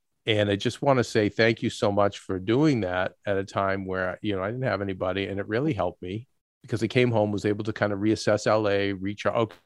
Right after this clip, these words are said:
okay, I'm gonna work in the carny business. I'm gonna make money in the summers, and in the winters, I'm gonna go to L A, and I'm gonna, like, work as long as I can. And once the, my money's gone, and I go back to the carny business, and I keep going back and forth and chipping away, and,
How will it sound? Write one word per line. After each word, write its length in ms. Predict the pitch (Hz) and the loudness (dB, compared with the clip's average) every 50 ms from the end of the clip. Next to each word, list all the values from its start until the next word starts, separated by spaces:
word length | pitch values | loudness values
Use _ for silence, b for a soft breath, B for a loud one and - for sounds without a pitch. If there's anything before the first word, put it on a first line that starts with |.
| _ _ - | _ _ -2
okay, 200 | - 101 101 101 | 2 2 4 4
I'm 80 | 101 107 | 4 2
gonna 120 | 101 107 | 2 2
work 200 | 107 110 - - | 2 2 0 0
in 40 | 117 | -2
the 60 | 113 | -2
carny 280 | - - 110 110 110 104 | 0 0 0 0 0 0
business. 280 | 110 101 98 107 - | -2 -2 -2 -2 -4
I'm 60 | 110 | -4
gonna 100 | 107 101 | -4 -2
make 180 | 101 104 101 - | -2 -4 -4 -2
money 180 | 107 107 107 110 | -2 -2 0 0
in 60 | 110 | 0
the 140 | 110 104 101 - b b b b b b b b b b - | 0 0 -2 -4 b b b b b b b b b b 0
summers, 400 | - 196 190 175 165 160 143 131 | 4 6 8 8 8 8 8 6
and 60 | 127 | 6
in 60 | 123 | 6
the 60 | 120 113 | 8 6
winters, 260 | 123 123 120 127 104 | 4 2 2 0 -2
I'm 60 | 117 110 | -2 -2
gonna 100 | 107 110 | -2 0
go 80 | 107 | 0
to 60 | 107 107 | 2 4
L 160 | 117 151 202 | 6 8 8
A, 140 | 214 208 196 | 10 10 10
and 120 | 165 123 | 8 6
I'm 80 | 113 117 | 6 4
gonna, 240 | 110 110 107 107 104 | 6 6 4 4 4
like, 320 | - 107 104 104 98 - - _ _ _ _ _ _ - | 4 4 4 4 2 -2 -12 _ _ _ _ _ _ 0
work 220 | 117 120 123 - 135 | 4 4 4 4 4
as 140 | 117 104 120 | 2 4 6
long 160 | 117 117 113 | 6 6 6
as 60 | 107 110 | 4 2
I 100 | 117 110 | 2 2
can. 280 | - 170 175 170 165 | 4 4 6 6 6
And 100 | 131 110 | 4 4
once 260 | 107 110 110 98 - | 2 0 0 -2 -2
the, 180 | - 117 107 107 110 | 0 0 0 0 2
my 160 | 110 104 104 | 2 2 4
money's 340 | 104 107 107 104 104 98 107 | 4 4 4 4 2 0 0
gone, 320 | - - 110 117 120 117 | 2 2 4 4 4 4
and 240 | 113 107 104 107 95 | 2 2 0 -2 -4
I 140 | - 104 104 101 | -6 -8 -6 -6
go 120 | - 92 | -6 -2
back 240 | 98 107 110 113 - | 0 2 2 0 0
to 80 | - 131 | 0 -4
the 60 | 113 | -2
carny 240 | - 123 123 127 123 | 2 2 2 2 2
business, 320 | 123 127 120 131 127 - | 0 0 0 -2 -2 -4
and 80 | 123 127 | -4 -4
I 20 | |
keep 240 | - - 117 110 - | -4 -2 -2 -2 0
going 180 | - 117 117 113 | 0 0 2 4
back 200 | 113 107 107 - | 4 2 2 2
and 80 | 107 - | 0 0
forth 220 | 110 110 - - | 2 2 2 2
and 80 | 110 101 | -2 -2
chipping 240 | - 113 - 120 113 | -2 -2 0 0 0
away, 280 | 110 110 107 107 107 | 2 4 4 4 4
and, 220 | 104 101 101 104 | 2 0 -2 -4